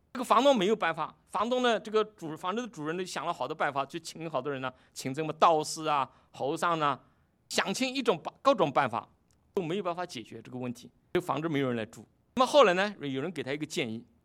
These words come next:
他说：“你应该找一个信耶稣的人来给你祷告。”然后呢，人家就介绍，因为，但是呢，你要知道那个时候啊，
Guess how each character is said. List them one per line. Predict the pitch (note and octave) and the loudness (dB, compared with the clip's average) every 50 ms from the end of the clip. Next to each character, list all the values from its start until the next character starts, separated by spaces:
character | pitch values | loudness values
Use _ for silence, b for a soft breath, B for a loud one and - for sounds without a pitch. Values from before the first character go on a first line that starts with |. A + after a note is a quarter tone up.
| _ _ _ _ _ - | _ _ _ _ _ -10
他 | - A3+ | -10 -8
说 | - A#3 | -4 -4
：“你 | D3+ C3 | -4 -4
应 | D3 F3 | -4 -6
该 | F#3 F3+ | -6 -6
找 | - B2+ A#2+ | -6 -6 -6
一 | C#3 | -6
个 | D3+ | -6
信 | - - - G#3 F#3+ | -8 -8 -6 -4 -2
耶 | F#3 F3+ E3+ | -2 -2 -2
稣 | F3 F3 E3+ | -2 -4 -6
的 | E3 D3+ | -4 -6
人 | A#2+ - C#3 A2+ - | -6 -6 -10 -12 -10
来 | A2+ A2+ | -10 -10
给 | - C3 B2+ | -10 -8 -6
你 | D#3+ | -6
祷 | D3+ D#3 - - - | -4 -4 -4 -6 -4
告。” | - B2 A#2 - _ _ _ _ _ _ _ _ - | -4 -6 -6 -6 _ _ _ _ _ _ _ _ 2
然 | A3 | 2
后 | A#3+ | 4
呢， | A3 G#3 F#3+ | 4 2 0
人 | E3 D#3+ F3+ | 0 0 0
家 | G#3+ A3+ | 0 0
就 | G3 G#3 | -2 -2
介 | - - A3+ - | -2 2 2 4
绍， | - F3+ F#3+ | 4 2 0
因 | B3 D4 | 0 -2
为， | D4+ D4+ | -2 4
但 | - E4 E4 | 6 6 6
是 | C#4 D#4+ | 6 4
呢， | D#4 D4+ D4 | 4 4 4
你 | C#4 C4 | 6 6
要 | C#4 D4+ | 4 4
知 | D4+ D4 | 4 2
道 | C#4+ | -4
那 | C#4+ D#4 D#4 | 0 0 0
个 | C4+ C4+ A3+ | 2 2 0
时 | - - F#3 F3 | 0 -2 -8 -4
候 | E3 F3 E3 | -2 0 0
啊， | D#3 B2 G#2 | 0 0 -2